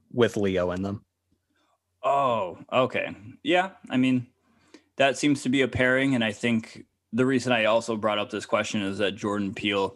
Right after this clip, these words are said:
Speaker 2: and Daniel Kaluuya seem to be, like, on that sort of trajectory.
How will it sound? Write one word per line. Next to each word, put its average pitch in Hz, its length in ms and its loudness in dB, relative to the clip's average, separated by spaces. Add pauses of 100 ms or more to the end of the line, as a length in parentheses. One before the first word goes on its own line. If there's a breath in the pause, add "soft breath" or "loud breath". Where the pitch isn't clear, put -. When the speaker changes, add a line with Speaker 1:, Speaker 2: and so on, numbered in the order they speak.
(280 loud breath)
Speaker 2:
and 95 400 -2
Daniel 98 320 0
Kaluuya 95 640 -6 (140)
seem 104 300 -8
to 98 120 -14
be, 98 220 -4
like, 95 440 -6 (560)
on 104 180 0
that 101 200 -4
sort 110 200 -4
of 98 100 -10
trajectory. 131 1080 -4